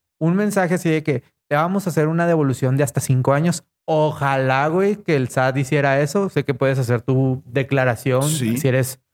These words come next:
Speaker 1: eh, empleado
Speaker 2: Sí.
Speaker 1: para cierta devolución de impuestos.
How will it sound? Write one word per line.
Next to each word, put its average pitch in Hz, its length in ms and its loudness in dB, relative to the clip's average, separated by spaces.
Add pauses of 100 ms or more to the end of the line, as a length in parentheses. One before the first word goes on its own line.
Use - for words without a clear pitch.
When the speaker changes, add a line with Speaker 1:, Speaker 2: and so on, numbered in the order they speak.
(260)
Speaker 1:
eh, 123 400 0
empleado 135 920 0 (260)
Speaker 2:
Sí. - 220 -10
Speaker 1:
para 127 260 0
cierta 131 600 -2
devolución 127 560 0
de 131 240 2
impuestos. 165 840 -2